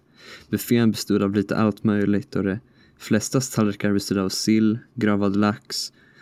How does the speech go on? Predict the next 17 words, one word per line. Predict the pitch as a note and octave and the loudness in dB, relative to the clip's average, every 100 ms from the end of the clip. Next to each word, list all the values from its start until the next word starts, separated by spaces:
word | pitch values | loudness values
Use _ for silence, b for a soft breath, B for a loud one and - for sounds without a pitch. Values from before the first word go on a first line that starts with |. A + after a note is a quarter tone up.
| b | b
och | - G#2+ | -4 0
annat | G#2+ G#2 A2 | 2 2 0
sånt | - G2+ G2 | 0 -2 -2
skit | - A2+ - | 0 0 0
som | - F#2+ F#2 - - | -4 -2 -4 -6 -8
ingen | G2+ G2 G2 | -2 0 0
egentligen | F#2 - F#2 F#2 | -2 -2 -2 0
gillar. | G2 F#2+ G2 - _ _ _ _ _ b b b b b b b b b | 0 0 -2 -4 _ _ _ _ _ b b b b b b b b b
Min | G2 A2 A#2+ | 2 4 4
tallrik | A#2+ A2+ G#2 G2+ | 2 0 0 0
däremot | G2+ G2+ G#2 B2+ - - _ | 0 2 0 -2 -6 -20 _
bestod | - - G2+ | -8 -2 0
av | F#2+ | -2
ett | F#2 | -2
rejält | G#2 G#2 A2 G#2+ - | 0 2 2 -2 -4
bottenlager | G#2 - G2+ G#2+ G#2 F#2+ G2 | -6 -2 0 2 2 0 -2
med | G2 | -2